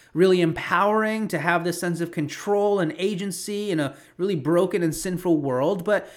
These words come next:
even earlier in this letter, Paul reminds us in Romans six that before we were justified, we were slaves to sin. This is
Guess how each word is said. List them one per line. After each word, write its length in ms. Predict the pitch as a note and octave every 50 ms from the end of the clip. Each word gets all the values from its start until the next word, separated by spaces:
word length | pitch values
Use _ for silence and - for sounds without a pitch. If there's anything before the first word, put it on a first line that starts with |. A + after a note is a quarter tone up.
| - - _ -
even 260 | B3+ D4+ D4+ F4+ D4+
earlier 420 | - A3+ A#3 A#3 A#3+ A#3+ A3+ A3+
in 300 | A3 - - - F#3 F#3
this 220 | F#3+ F#3 F3 - D3
letter, 260 | B2+ A2+ A#2+ C3 D3+
Paul 460 | D3+ - - - - F#3 F#3 A3 A3+
reminds 540 | A3+ A#3 G3+ F#3 E3 D3 D3 C#3+ D3 C3+ D#3
us 200 | D#3 D#3 - F3
in 140 | D#3 D3 C#3+
Romans 440 | D3+ D#3 E3+ F3+ F#3 F#3+ F3 -
six 540 | - - - - F3 C3 C#3 - - - - - - - - - _
that 160 | - E3+ F3
before 400 | F3 F#3+ F3+ F#3 G#3+ G#3 A#3+ C#4+
we 100 | C#4+ A#3
were 140 | F#3+ F3 E3+
justified, 680 | D#3+ C#3 F3+ F3+ - - G#3 - - D3+ C#3 C3+ C3+ C#3
we 120 | F3 G3+
were 340 | G#3 G3+ G#3 G#3 G3+ G3+ - - _
slaves 1080 | - - - - - - - G#3 A3 A#3 C4 B3+ A3 F#3+ F3 F#3 G3 G3+ G3+ - - -
to 160 | - - A3+ G#3+
sin. 520 | - - - D#4 D#4 C4+ E3 A#2 G#2+ - - _ _ _ _
This 180 | C3+ B2+ -
is 220 | D3+ D3+ C#3+ -